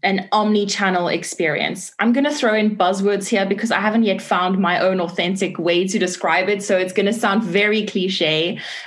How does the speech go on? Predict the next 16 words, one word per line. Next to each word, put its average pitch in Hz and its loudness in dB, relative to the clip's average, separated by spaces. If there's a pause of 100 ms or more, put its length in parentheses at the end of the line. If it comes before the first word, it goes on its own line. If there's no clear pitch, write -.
but 208 0 (680)
community, 233 4
three 247 0
sixty-five 233 0
platform, 190 -2
omni-channel, 202 0
all 233 0
of 247 0
those 214 0
things 180 -2 (440)
are 196 2
cliches 226 2
for 208 2
a 180 2
reason 196 2
because 196 0